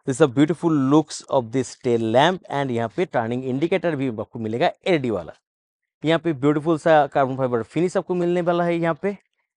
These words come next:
and रियर में आओगे तो रियर का जो टायर है ये by looks बहुत प्यारा है।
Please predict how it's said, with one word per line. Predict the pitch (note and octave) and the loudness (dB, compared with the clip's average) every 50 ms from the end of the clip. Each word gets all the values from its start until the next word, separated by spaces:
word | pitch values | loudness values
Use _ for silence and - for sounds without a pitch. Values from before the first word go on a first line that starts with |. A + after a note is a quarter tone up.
| - | -6
and | C#3 C3+ C3 B2+ | -4 -2 0 2
रियर | B2+ B2 B2 C#3 F#3 G#3+ G#3+ G#3 | 2 2 4 4 6 4 4 4
में | G#3 F#3+ | 2 2
आओगे | F3+ F3 E3+ D3+ D#3+ E3+ F3+ F3 D#3+ - _ - | 2 2 2 0 -2 -4 -4 -4 -8 -14 _ -4
तो | - D3+ D3 D3 D#3 D#3+ D3+ - _ _ _ _ - - - _ _ - | -2 2 2 2 2 0 -2 -8 _ _ _ _ -20 -20 -20 _ _ -2
रियर | B2 C3 D#3+ G3 G#3 G3 | 2 6 6 6 6 4
का | G#3 G3+ | 2 0
जो | G3 | 0
टायर | - - F3 D#3 E3 D#3+ | 2 2 2 2 2 0
है | F#3 G3 - | -2 -6 -6
ये | - C#3 C3 D3 | -8 -6 -4 -4
by | C#3 A#2 - C#3+ C#3 C#3 | -4 0 2 4 4 4
looks | C3+ B2+ C3+ A#2+ - - | 4 2 0 -2 -2 -8
बहुत | A#2 G#2 B2 D#3+ D3+ - - G#3+ G#3+ G#3 - - | -10 -2 -2 -2 -2 2 2 4 4 4 2 0
प्यारा | - B2+ A2 G2 F#2 | 0 0 0 0 -2
है। | E2+ - | -6 -10